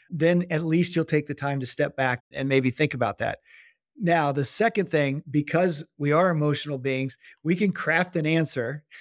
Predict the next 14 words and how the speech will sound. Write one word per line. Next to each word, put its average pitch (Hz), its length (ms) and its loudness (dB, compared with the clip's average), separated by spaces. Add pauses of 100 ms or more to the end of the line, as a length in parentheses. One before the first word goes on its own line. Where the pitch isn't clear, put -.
(260)
<laughs> 208 80 0 (420)
to 190 140 2
that 175 200 2
question. 160 520 0 (180)
And 156 160 -2
that's 160 260 2
where 165 120 0
having 151 280 0
a 135 80 -2
coach 135 380 -6
is 135 180 -4
so 127 220 -2
important. 123 480 -6
So 143 300 2